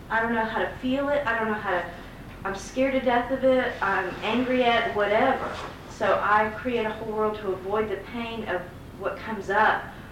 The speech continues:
when I try to be in the moment, and I try to honor and create from my body. And it's like, that's, that's, like, where I think we have to take our next step is,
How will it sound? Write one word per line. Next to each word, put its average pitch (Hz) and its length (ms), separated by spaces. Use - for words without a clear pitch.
when 190 140
I 185 180
try 196 320
to - 80
be 208 220
in 214 60
the 165 100
moment, 147 400
and 180 80
I 180 100
try 196 360
to 185 60
honor 208 400
and 180 200
create 196 480
from 170 320
my 170 160
body. 180 560
And - 180
it's - 100
like, 160 240
that's, - 580
that's, 220 360
like, 185 280
where 185 440
I 190 120
think 196 300
we 202 100
have 214 180
to 196 80
take 202 260
our 185 140
next 175 300
step 247 320
is, - 140